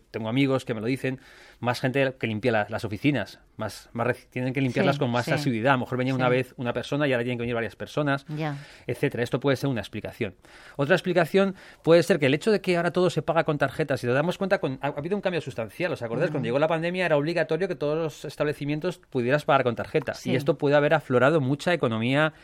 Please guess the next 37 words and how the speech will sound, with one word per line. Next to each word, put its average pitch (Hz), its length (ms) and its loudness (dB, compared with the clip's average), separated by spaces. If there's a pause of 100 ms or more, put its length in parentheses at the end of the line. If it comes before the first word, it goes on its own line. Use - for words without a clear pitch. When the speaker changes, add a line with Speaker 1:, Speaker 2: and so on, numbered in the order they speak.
(420)
Speaker 1:
eh, 110 600 4
Speaker 2:
Ah, - 20 -10
Speaker 1:
sumergida. 180 680 4
Speaker 2:
sumergida. 143 360 0
Speaker 1:
Claro, 175 280 8
porque 123 180 0
claro, 156 180 4
no 139 60 2
es 147 40 2
lo 156 100 6
mismo 175 300 2
que 120 140 0
Hacienda 135 320 2
ve, 165 120 4
oye, 160 160 0
que 110 60 -6
usted 110 240 -6
está 117 140 -2
ingresando 127 340 0
Speaker 2:
Claro, - 160 6
Speaker 1:
mucho, 175 220 8
Speaker 2:
claro, 190 300 2
Speaker 1:
y 180 40 0
esto 185 120 -8
Speaker 2:
claro. 180 160 4
Speaker 1:
también 160 220 6
puede 165 180 6
ser 165 160 6
un 151 60 0
factor, 151 460 2
eh, 113 520 2
que, 113 200 2
que 110 140 -2
puede 123 180 4
estar 131 240 4
ahí 127 140 6
detrás. 110 440 -2